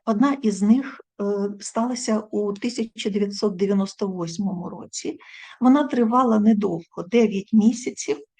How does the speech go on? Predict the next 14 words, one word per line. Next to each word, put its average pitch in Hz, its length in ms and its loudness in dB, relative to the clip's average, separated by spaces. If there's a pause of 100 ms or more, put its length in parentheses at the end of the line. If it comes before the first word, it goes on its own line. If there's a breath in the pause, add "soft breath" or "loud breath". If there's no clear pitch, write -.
(440 loud breath)
але 240 260 2
за 294 160 -4
цей 220 260 0
час - 600 -6 (1040)
маленька 247 460 2
країна, 190 560 0
яка 202 420 -2
за 196 280 -2
розмірами, 202 720 2 (540 soft breath)
е, 196 500 -2 (140)
така 294 200 -12
приблизно, 233 500 2
як 220 280 2
Київ 190 520 -4